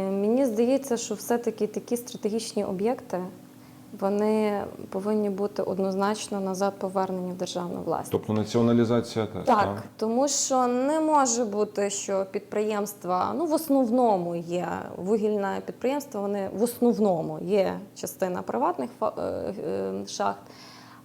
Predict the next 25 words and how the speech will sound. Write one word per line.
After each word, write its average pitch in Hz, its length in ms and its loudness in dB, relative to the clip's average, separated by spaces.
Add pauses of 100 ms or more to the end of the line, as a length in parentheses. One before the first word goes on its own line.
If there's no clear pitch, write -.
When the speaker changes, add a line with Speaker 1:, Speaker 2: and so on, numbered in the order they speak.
(180)
Speaker 1:
але 208 460 2
в 196 80 -4
основному 226 580 -2
вони 196 320 -2
є 196 60 -2
державні, 214 640 -2
і - 220 -6
тобто 190 480 -4
це 196 320 -2
абсурд, 233 520 -2
що - 140 -10
шахти 190 440 -4
є 185 80 0
державні, 196 920 0
тес 202 300 0
приватизовані. 202 840 -2
Воно 214 220 -6
не 233 80 -6
може 240 240 -6
так 170 200 -8
бути. 156 320 -10 (340)
Має 226 500 4
бути 240 600 2
загальний 214 840 -2
цілий 202 720 -2